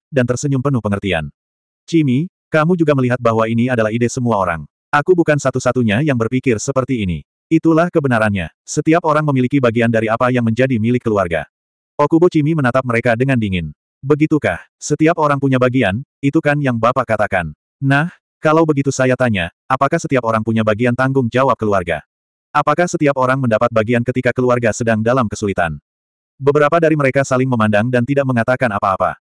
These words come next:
Masalah ini benar-benar sulit untuk dikatakan. "Dalam dua tahun terakhir, berapa banyak uang yang diperoleh keluarga itu? Kalian semua lebih mengetahuinya daripada yang lain."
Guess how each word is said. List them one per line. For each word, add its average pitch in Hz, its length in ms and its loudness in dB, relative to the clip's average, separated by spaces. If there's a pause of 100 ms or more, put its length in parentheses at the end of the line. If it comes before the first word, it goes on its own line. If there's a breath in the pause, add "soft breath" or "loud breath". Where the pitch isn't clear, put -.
(140)
Masalah 151 400 0
ini 165 240 0
benar-benar 120 400 0
sulit 131 240 -2
untuk 139 240 -2
dikatakan. 98 560 -4 (760)
"Dalam 147 380 2
dua 160 80 4
tahun 131 240 0
terakhir, 127 480 -2 (160)
berapa 127 240 0
banyak 127 240 2
uang 120 320 0
yang 110 80 2
diperoleh 104 320 0
keluarga 117 320 0
itu? 104 320 -2 (160)
Kalian 143 320 0
semua 117 240 0
lebih 117 160 0
mengetahuinya 110 480 0
daripada 120 480 0
yang 90 160 -4
lain." 80 320 -4